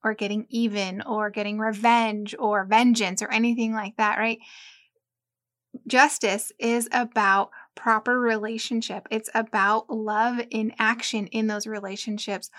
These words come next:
all geared towards human flourishing and the flourishing of relationships between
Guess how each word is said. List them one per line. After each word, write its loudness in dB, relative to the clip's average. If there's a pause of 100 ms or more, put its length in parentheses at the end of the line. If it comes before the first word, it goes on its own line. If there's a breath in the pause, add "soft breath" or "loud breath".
(260 loud breath)
all 4
geared -2
towards -4
human 0
flourishing -6
and 0
the -4
flourishing -4
of 2 (320 loud breath)
relationships -2
between -8